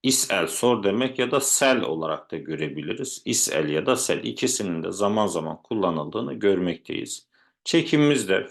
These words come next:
kitabımız is'el yapmış. İs'el sor, is'ela iki, siz ikiniz sorunuz, is'elu sizler sorunuz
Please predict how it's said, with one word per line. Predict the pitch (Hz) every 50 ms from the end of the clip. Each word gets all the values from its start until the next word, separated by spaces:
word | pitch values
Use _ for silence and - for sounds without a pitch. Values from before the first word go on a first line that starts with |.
| -
kitabımız | - - - - 104 98 92 95 107 107 - -
is'el | - - - - 85 87 85 78 - -
yapmış. | - 69 73 - - - 135 - - - - -
İs'el | 131 131 123 - - - 80 76 73
sor, | - - - - 110 113 113 - - -
is'ela | - 95 - - - 78 82 78 73 71 -
iki, | - - - - - - 110 101 - - - -
siz | - - 92 87 87
ikiniz | 90 - - 113 117 120 117 -
sorunuz, | - - 120 117 120 123 131 131 131 - -
is'elu | 110 - - - - 85 - 95 110 117
sizler | 113 - - 90 90 87 98 107 117
sorunuz | 113 - - - 101 101 98 87 82 95 - - -